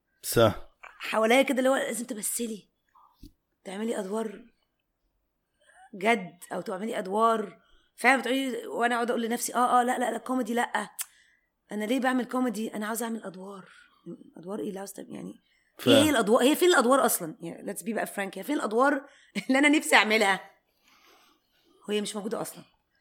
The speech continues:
Speaker 2: يعني، أنا نفسي I have كده أدوار نفسي أمثلها موجودة برا،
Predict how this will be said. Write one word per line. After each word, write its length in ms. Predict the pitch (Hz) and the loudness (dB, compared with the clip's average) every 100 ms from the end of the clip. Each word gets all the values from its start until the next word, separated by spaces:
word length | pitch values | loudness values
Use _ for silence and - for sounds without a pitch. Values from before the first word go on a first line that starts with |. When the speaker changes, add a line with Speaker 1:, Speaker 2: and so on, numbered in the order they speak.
| _ _ | _ _
Speaker 2:
يعني، 140 | 170 175 | -6 -2
أنا 120 | 196 | 0
نفسي 340 | 214 226 233 | 0 0 0
I 220 | 180 180 214 | 2 2 0
have 60 | |
كده 340 | - 214 208 - | -2 -2 -2 -4
أدوار 360 | 175 202 190 | 0 0 0
نفسي 240 | 185 - 180 | -4 -8 -10
أمثلها 540 | 170 - 220 208 208 - _ - | -8 -6 -2 -2 -2 -8 _ -8
موجودة 300 | 180 196 202 | -6 -2 0
برا، 480 | 196 208 208 202 | 2 2 2 0